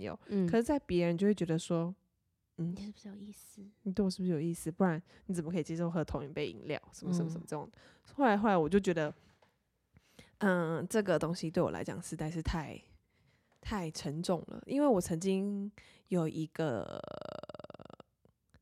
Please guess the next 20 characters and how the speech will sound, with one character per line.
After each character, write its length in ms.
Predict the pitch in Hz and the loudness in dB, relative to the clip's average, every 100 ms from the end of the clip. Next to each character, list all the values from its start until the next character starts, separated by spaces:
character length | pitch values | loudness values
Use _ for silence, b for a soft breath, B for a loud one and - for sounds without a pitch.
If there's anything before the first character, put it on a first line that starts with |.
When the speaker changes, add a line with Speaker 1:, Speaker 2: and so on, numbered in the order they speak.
| _ | _
Speaker 1:
就 160 | - 247 | 0 0
包 240 | - 208 | 4 2
括 180 | 214 202 | 4 0
是 140 | 202 | 0
女 220 | 185 160 180 | -2 -4 -8
生， 420 | - 156 92 170 - | -6 -4 -4 -8 -2
Speaker 2:
嗯。 240 | 196 180 156 _ _ _ _ _ _ _ - | 4 4 4 _ _ _ _ _ _ _ -8
Speaker 1:
呃， 640 | 165 156 156 - - - - - - | -6 -4 -6 -8 -10 -12 -14 -18 -10
也 220 | 175 175 | 0 4
有 100 | 156 | 4
这 100 | 180 | 2
样 140 | 160 | -2
子 140 | 156 135 | -4 -8
的， 400 | 90 76 55 50 - - - _ _ _ _ _ _ _ _ _ _ _ _ _ B B B - | -6 -6 -8 -12 -14 -18 -20 _ _ _ _ _ _ _ _ _ _ _ _ _ B B B -18
其 160 | - 220 | -2 0
实 120 | 226 | 2
蛮 220 | 214 170 202 | 2 2 0
长 220 | 190 151 | -2 -2
的 80 | 190 | -2
欸， 140 | 202 | 0